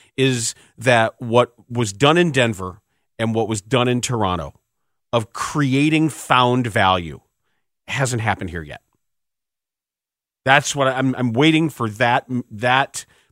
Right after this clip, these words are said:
pipeline to start. Work with guys, make guys better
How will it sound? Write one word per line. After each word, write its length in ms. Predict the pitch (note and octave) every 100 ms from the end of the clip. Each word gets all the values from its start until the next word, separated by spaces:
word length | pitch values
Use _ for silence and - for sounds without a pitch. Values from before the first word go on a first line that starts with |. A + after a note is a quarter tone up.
| _
pipeline 680 | D3+ E3 D#3 A#2+ A#2 A2+ A2
to 60 |
start. 460 | F#2+ - A#2+ F#2 - _ _ _ _ _ _
Work 300 | C3 C#3+ _
with 260 | B2 - -
guys, 360 | G2+ F2+ F2
make 400 | A2+ B2+ D#3+ _
guys 420 | A2 A#2+ A2+ A#2
better 520 | F#2 F2 - A#2 G#2+